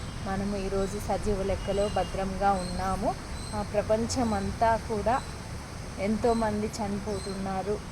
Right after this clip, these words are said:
అస-, ఆ, ఎన్నో, ఎంత ధనం ఉన్నను ఏది అయినను, ఆ, ప్రభువుని వెంబడించలేకపోతున్నారు, నిత్యమైన మార్గంలోకి నడవలేకపోతున్నారు. కాబట్టి మనము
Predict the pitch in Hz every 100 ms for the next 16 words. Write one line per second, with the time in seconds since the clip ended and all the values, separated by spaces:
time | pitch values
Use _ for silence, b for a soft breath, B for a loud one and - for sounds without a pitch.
0 | - - 202 190 - - - 190 196 196
1 | 202 220 226 220 180 151 - - - -
2 | - - - - 202 202 226 202 190 196
3 | 196 196 190 202 185 180 190 202 185 180
4 | 185 285 392 - - - - 196 190 185
5 | 180 185 - - - - 220 202 202 208
6 | 208 196 - - - - 202 208 208 208
7 | - 214 202 190 220 202 185 190 190 185
8 | 185 214 - 185 208 202 - 226 208 202
9 | 196 180 180 180 180 175 175 175 277 330
10 | - - - 202 202 208 208 196 208 196
11 | 185 - 180 180 180 208 - - - 196
12 | 185 185 - 285 359 - - - - 196
13 | 190 190 247